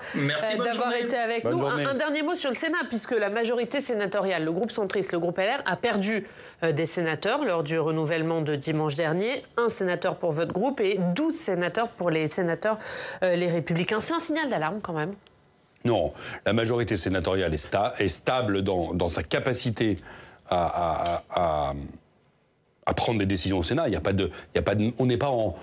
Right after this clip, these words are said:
Speaker 3: en majorité
Speaker 2: Vous êtes en minorité.
Speaker 3: relative comme, euh, comme à l'Assemblée nationale. Il y a eu des évolutions. Il y a eu une progression aussi d'un certain nombre de groupes, euh, je vais pas dire centristes, parce que on, nous, nous en avons,
Speaker 2: Horizon.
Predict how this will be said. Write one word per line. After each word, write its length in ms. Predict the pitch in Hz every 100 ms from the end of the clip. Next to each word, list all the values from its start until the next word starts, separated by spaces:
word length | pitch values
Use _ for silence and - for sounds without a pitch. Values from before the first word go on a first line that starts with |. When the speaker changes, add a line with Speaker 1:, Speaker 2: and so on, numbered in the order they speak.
| - -
Speaker 3:
en 140 | - 107
majorité 480 | 120 131 120 180 139
Speaker 2:
Vous 60 |
êtes 60 | 127
en 20 |
minorité. 300 | 127 120 190
Speaker 3:
relative 220 | 135 101
comme, 220 | 92 101
euh, 240 | 98 92 85
comme 220 | - 95
à 20 |
l'Assemblée 300 | 92 98 95
nationale. 500 | 92 87 104 156 247 - - - - _ -
Il 80 | 113
y 20 |
a 40 |
eu 60 | 120
des 180 | 110 107
évolutions. 540 | 104 98 - 156 226 - - - - -
Il 80 | 110
y 40 |
a 20 | 113
eu 60 |
une 100 | 135
progression 500 | - 151 139 135 147
aussi 220 | 139 -
d'un 80 | 135
certain 240 | 113 117 113
nombre 160 | 113
de 60 | 110
groupes, 320 | 107 120 120
euh, 160 | 98 92 78 - - - - _ _ _ _ _ _ _ _ - -
je 80 | -
vais 60 |
pas 100 | 98
dire 100 | 107
centristes, 320 | 117 147 151 120
parce 140 | -
que 400 | 104 95 90 87
on, 160 | 92 98
nous, 260 | 101 104
nous 200 | 101 107
en 100 | 98
avons, 140 | 98 -
Speaker 2:
Horizon. 420 | 294 240 262 269